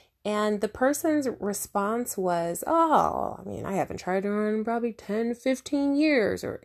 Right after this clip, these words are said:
it was something like that. And hearing that, it really made me think,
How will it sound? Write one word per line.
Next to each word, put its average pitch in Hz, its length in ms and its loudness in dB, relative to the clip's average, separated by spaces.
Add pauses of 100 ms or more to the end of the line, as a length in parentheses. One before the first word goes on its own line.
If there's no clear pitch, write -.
it 208 80 -8
was 214 100 -6
something 220 360 -6
like 156 240 -4
that. - 320 -4 (440)
And 202 540 2 (880)
hearing 320 360 0
that, 180 440 2 (360)
it 233 200 0
really 294 240 4
made 226 240 4
me 240 160 2
think, - 540 -4